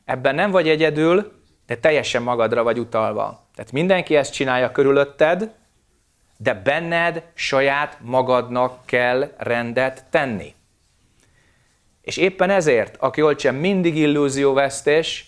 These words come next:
mindig önképátalakulás, mindig lepusztulás és újraépülés, és közben megerősödés, hogy mindez nem te vagy.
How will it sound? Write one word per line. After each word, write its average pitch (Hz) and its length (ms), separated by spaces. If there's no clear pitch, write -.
mindig 160 360
önképátalakulás, 135 1400
mindig 160 300
lepusztulás 139 800
és 131 160
újraépülés, 135 1120
és - 200
közben 160 440
megerősödés, 127 960
hogy 117 160
mindez 135 360
nem 117 220
te 110 100
vagy. 107 320